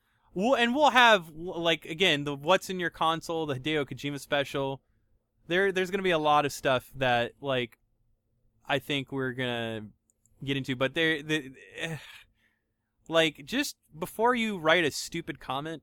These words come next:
or, or post a stupid tweet in a, in a situation that you may not have full,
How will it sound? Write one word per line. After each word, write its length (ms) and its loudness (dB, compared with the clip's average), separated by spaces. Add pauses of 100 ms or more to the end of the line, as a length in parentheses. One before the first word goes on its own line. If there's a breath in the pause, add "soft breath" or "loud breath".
(120)
or, 320 -4
or 180 -12
post 380 -6
a 60 -6
stupid 420 -10
tweet 380 -10 (640)
in 160 -6
a, 160 -4
in 100 -6
a 60 -4
situation 640 -4
that 120 -4
you 100 -8
may 180 -4
not 240 -6
have 260 -2
full, 680 -6